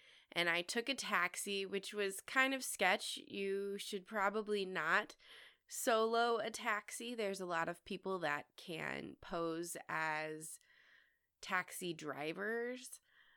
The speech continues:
um, but are involved in sex trafficking. Uh, but I went out and I walked along the beaches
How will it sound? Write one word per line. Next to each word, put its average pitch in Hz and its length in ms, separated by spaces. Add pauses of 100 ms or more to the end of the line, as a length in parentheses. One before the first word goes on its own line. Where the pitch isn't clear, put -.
(160)
um, 170 380
but 160 300
are 156 180
involved 156 560
in 156 220
sex - 340
trafficking. 240 640 (600)
Uh, 151 360 (100)
but 180 300
I 190 120
went 233 240
out 196 440
and 180 180
I 165 260
walked 175 360
along 202 240
the 196 40
beaches 185 1000